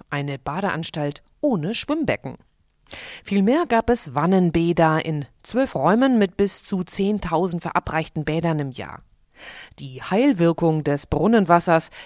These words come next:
geht urkundlich bis fünfzehnhundertzweiundneunzig zurück.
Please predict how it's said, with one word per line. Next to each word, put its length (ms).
geht 260
urkundlich 760
bis 260
fünfzehnhundertzweiundneunzig 1600
zurück. 380